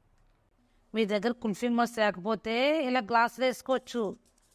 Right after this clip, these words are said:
ఫాయిల్ పేపర్ పెట్టుకోవాలి. మధ్యలోకి చిన్న హోల్ పెట్టుకోవాలి. ఐస్ క్రీమ్ స్టిక్‌ని పెట్టుకుని ఒక రోజు మొత్తం డీప్ ఫ్రిడ్జ్లో పెట్టుకోవాలి. ఫ్రిడ్జ్ నుండి తీసినట్టే కాకుండా నాలుగైదు నిమిషాలు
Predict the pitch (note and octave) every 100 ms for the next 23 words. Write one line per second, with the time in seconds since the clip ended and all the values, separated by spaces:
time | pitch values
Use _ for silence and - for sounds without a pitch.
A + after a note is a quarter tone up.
0 | _ _ _ - A#3 B3+ B3 C4+ B3 A3+
1 | C4 - C4 B3+ A#3+ G#3+ E3+ - - -
2 | _ - _ _ _ - A3+ G3 B3+ C4
3 | B3 C4+ D#4 - C#4 C#4 A#3 C4+ A#3 C#4
4 | - C#4 C4 C4 A3+ F#3+ - _ _ _
5 | _ - A3 G#3 - B3+ A#3+ - B3 A#3+
6 | A#3+ - - A3+ C4 E4 F4 - _ _
7 | _ - - A3+ A3+ A#3 B3 D4+ C#4+ D#4
8 | C#4 A3+ D4+ C#4+ - C#4+ C#4 C4 G#3+ -
9 | _ _ _ - G#3+ F3 A3+ C4+ A#3 B3
10 | G#3+ A#3+ A3 A#3+ A#3 A3+ A3 G#3+ A#3+ D4
11 | E4 D#4+ _ _ - G#3+ G#3 G#3+ G#3 G#3
12 | A#3+